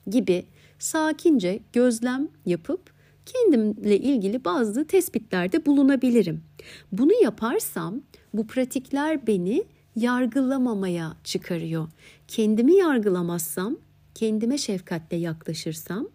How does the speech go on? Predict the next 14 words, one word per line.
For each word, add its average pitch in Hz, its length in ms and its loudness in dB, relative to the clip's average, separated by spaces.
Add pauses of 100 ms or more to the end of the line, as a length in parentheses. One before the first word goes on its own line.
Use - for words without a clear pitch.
(200)
farkında 320 480 -4
bile 190 280 0
olmadan 220 600 -2
aslında 185 760 -6 (640)
dışarıya 262 520 -2
da 269 120 -4
öyle 175 360 -4
oluyorum. 175 540 -6 (220)
Her 359 280 -2
şeye, 196 320 -2
herkese. 226 640 -4 (600)
Yani 196 300 -2
hayvanlara, 220 1200 -2
bitkilere, 214 1160 -2